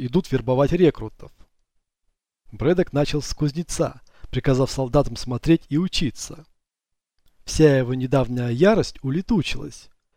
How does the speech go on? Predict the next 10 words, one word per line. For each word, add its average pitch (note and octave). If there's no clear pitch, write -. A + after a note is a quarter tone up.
а B2+
на C3
лице B2+
заиграла C3+
улыбка. F#3+
Точно C3+
он C#3
был C3
заботливый C#3+
дядюшка, -